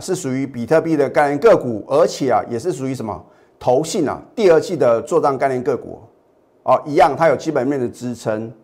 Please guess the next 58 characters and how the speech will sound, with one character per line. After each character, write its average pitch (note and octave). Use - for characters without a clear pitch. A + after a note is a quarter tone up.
啊， B2
并 F#3
不 D3
是 D#3
完 C3
全 B2
啊 A2
看 D#3
这 D#3
个 C3
比 A#2+
特 D3+
币 D3+
的 B2
一 B2
个 B2+
走 F2+
势 A#2+
哦。 G2
我 C#3+
要 G3
提 G3
醒 D#3+
各 G3+
位， F#3
补 C3+
量 F3+
即 -
会 D3
再 C3
攻 A2
哦， G3
所 G3+
以 G3
你 D3+
看 A3
了 F3
这 G3+
么 F#3+
多 G3
的 F3
投 D3+
顾 F3
老 B2
师 D#3+
的 D#3+
解 A2+
盘 A#2
节 A#2+
目， A#2
大 D3+
概 D3
很 C3
少 B2+
有 A#2+
老 G2+
师 A#2+
啊 A2